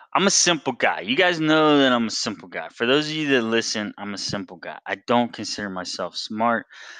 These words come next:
I consider myself simple. And by being simple, I'm efficient. I'm,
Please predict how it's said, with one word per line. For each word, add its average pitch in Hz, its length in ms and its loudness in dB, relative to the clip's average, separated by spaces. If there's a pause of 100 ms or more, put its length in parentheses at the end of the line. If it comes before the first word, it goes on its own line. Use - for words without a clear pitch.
(120)
I 104 80 -2
consider 104 420 -4
myself 87 480 -6
simple. - 680 0
And 104 160 -2
by 107 160 4
being 127 540 4
simple, 87 640 -2 (1200)
I'm 92 460 -2 (100)
efficient. - 600 -8 (180)
I'm, 87 640 -8